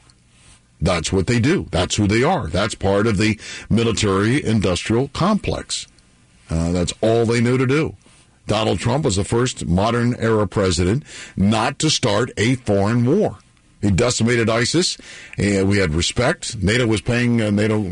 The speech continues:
uh, member nations were paying their fair share again. And all of that went out the window. The, the Iran nuke deal was dead,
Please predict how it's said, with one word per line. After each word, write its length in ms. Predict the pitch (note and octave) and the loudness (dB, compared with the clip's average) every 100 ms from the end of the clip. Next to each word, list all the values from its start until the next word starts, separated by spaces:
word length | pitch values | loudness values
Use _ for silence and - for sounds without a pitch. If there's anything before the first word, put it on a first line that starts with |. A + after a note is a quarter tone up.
| F2+ | 0
uh, 100 | F#2+ | 2
member 240 | G2+ F2+ | 2 2
nations 320 | F#2 B2+ C#3 | 0 0 0
were 120 | A#2 F#2 | -2 0
paying 260 | A#2 A2 | 0 2
their 140 | G2+ F#2+ | 2 0
fair 260 | A2+ G2 | 0 0
share 300 | - A2 B2 | 2 2 2
again. 340 | C#3+ C#3 F3 F#3+ _ _ _ _ _ - - - | 2 0 -2 -4 _ _ _ _ _ -20 -12 -2
And 180 | G2+ - | 0 2
all 240 | D3 G#3 | 2 4
of 60 | C3+ | 4
that 180 | C3 A2+ | 2 2
went 140 | A2+ | 0
out 120 | A#2 | 0
the 80 | A2 | 0
window. 460 | G#2+ F#2+ D2+ D#2+ A#2 | 0 2 0 -2 -2
The, 200 | - F#2 | 0 0
the 220 | F2+ F#2+ | 2 0
Iran 360 | F#2+ G2+ B2 G2+ | 2 2 0 2
nuke 200 | D3+ B2+ | 0 2
deal 200 | A#2+ D3+ | 2 2
was 180 | D#3+ G2+ | 2 0
dead, 360 | E2 B2 G3 | 2 2 0